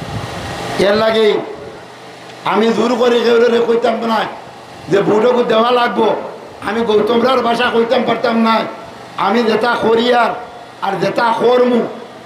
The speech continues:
ওই সম্বন্ধে কই আর, আর ভোট হইল আপনারা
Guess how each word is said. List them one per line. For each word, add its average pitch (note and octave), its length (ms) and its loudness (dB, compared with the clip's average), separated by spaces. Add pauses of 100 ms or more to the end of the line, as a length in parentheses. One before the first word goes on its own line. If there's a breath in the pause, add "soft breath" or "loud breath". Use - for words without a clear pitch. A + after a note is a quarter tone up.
(140)
ওই A#3 180 4
সম্বন্ধে A#3+ 420 0 (100)
কই A#3 180 2 (120)
আর, - 80 0 (500)
আর G#3+ 80 0 (120)
ভোট A3+ 240 0
হইল A#3+ 160 4 (180)
আপনারা A3 360 -2